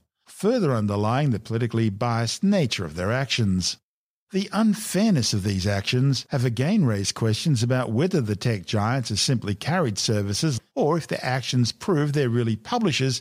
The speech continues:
pushing editorial policies. And that brings into question whether they should continue to get protection from liability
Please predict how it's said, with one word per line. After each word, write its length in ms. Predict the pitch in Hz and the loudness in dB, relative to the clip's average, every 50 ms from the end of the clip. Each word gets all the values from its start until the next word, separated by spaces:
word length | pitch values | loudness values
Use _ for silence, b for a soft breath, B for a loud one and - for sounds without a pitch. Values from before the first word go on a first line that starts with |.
| - - | -8 -8
pushing 380 | - - 247 - - 131 113 | -4 -2 0 0 2 2 2
editorial 440 | 104 107 117 - - 131 101 85 73 | 2 0 -2 -2 -2 -2 -2 -4 -4
policies. 800 | - - - 123 139 143 151 135 - 127 107 95 92 87 - - _ _ _ _ _ _ _ _ _ _ - | -8 -8 -4 -2 0 0 0 0 0 0 0 0 0 -4 -6 -10 _ _ _ _ _ _ _ _ _ _ -2
And 180 | 160 143 131 131 | 0 2 2 2
that 280 | 190 233 254 254 - | 2 2 0 -2 -2
brings 260 | - 123 113 95 87 | -2 0 0 0 2
into 160 | 107 101 101 95 | 0 0 0 -2
question 560 | - - 135 131 123 - - 139 135 156 - - | -2 0 0 0 0 0 0 -2 -2 -2 -4 -8
whether 260 | - 139 147 139 127 131 | -6 -4 -2 0 0 0
they 140 | 127 135 | 0 0
should 260 | 117 - - 143 113 - | 0 0 0 -2 -2 -2
continue 540 | - 120 107 - - - 262 269 196 131 | -2 -2 -2 -2 -2 -2 0 2 2 2
to 80 | 107 107 | 2 0
get 240 | 98 127 117 - - | 0 -2 -4 -4 -6
protection 640 | 110 110 - - 233 240 - - - 143 165 156 | -10 -8 -4 -2 -2 -2 -2 0 0 2 2 2
from 240 | - - 110 98 98 | 0 0 -2 0 0
liability 760 | 101 104 104 98 92 104 123 226 262 208 147 123 143 143 135 | 2 2 0 0 -2 0 0 0 2 2 0 0 0 -2 -2